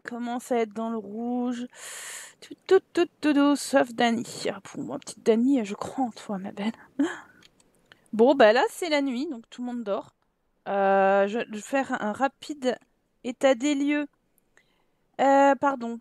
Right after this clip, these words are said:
c'est ici. Elle sera, elle, affamée dans dix-neuf heures, donc on a encore vachement le temps.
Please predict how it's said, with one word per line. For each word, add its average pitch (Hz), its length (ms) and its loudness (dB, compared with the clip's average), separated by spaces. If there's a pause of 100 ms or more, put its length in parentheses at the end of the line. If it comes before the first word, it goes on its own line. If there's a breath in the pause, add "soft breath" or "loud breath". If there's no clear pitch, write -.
c'est - 220 -12
ici. - 640 -16
Elle 294 240 -2
sera, 311 580 0
elle, 285 460 2 (100)
affamée 302 480 2
dans 254 160 -4
dix-neuf 247 540 -6
heures, 180 240 -2
donc 202 180 -14
on 233 140 -4
a 220 80 0
encore 269 240 -8
vachement 254 340 -4
le 233 140 -10
temps. 208 180 -10